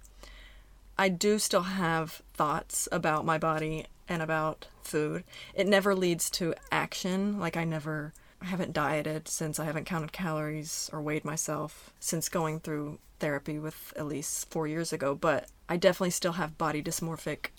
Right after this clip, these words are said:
periods where for, like, a few days I might just be like, "Gosh, I've gained so much weight." And it's, I now know to recognize it. I say it out loud. I tell my boyfriend I'm feeling that way 'cause it just helps to say it out loud. And because he knows my story, he knows to remind me of this, and I also remind myself now that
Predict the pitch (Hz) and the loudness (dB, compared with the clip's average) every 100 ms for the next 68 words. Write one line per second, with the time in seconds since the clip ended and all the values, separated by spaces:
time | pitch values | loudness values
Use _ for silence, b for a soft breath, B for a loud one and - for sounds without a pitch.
0 | - 214 214 220 226 233 - - 190 170 | -6 -2 2 2 0 0 -4 2 4 4
1 | - - b b b - 202 190 180 - | 2 -8 b b b 0 4 4 2 0
2 | - - 208 208 185 170 170 180 175 160 | -8 -6 -2 2 4 4 2 0 -2 -2
3 | 180 185 180 170 - - - - 190 - | -6 -6 -6 -8 -12 -18 -14 -14 -14 -16
4 | - 185 - - - - 180 170 B B | -16 -14 -14 -14 -14 -10 -12 -12 B B
5 | B - 196 185 - - - - - - | B -8 -6 -4 -6 -6 -10 -16 -20 -20
6 | - - 202 208 214 220 226 214 185 180 | -20 2 4 8 8 8 6 6 6 4
7 | - 175 175 180 185 180 - 175 - 190 | 2 2 2 2 0 2 2 0 2 2
8 | 220 220 180 156 156 165 165 175 175 180 | 4 2 2 0 0 -2 -2 0 0 0
9 | 170 165 180 160 160 175 160 160 175 156 | 0 -2 -2 -4 -2 -2 -2 -4 -4 -4
10 | 151 160 - 165 - 160 - - - 160 | -4 -8 -6 -6 -4 -6 -6 -6 -4 -2
11 | 160 - 147 143 - _ - - 175 165 | -2 -4 -4 -6 -10 _ -8 -2 0 0
12 | 170 190 156 - 175 160 160 160 - 165 | -2 -2 -2 0 0 2 0 -2 -2 -2
13 | - 165 160 175 170 160 - 170 160 160 | -2 -2 0 0 0 -2 -2 -2 0 0
14 | 165 175 180 180 - 160 143 151 170 170 | 0 -2 2 0 2 -2 -2 -2 0 0
15 | 170 165 - 160 160 - 185 185 185 160 | 2 0 -2 -2 -4 -2 -2 0 0 0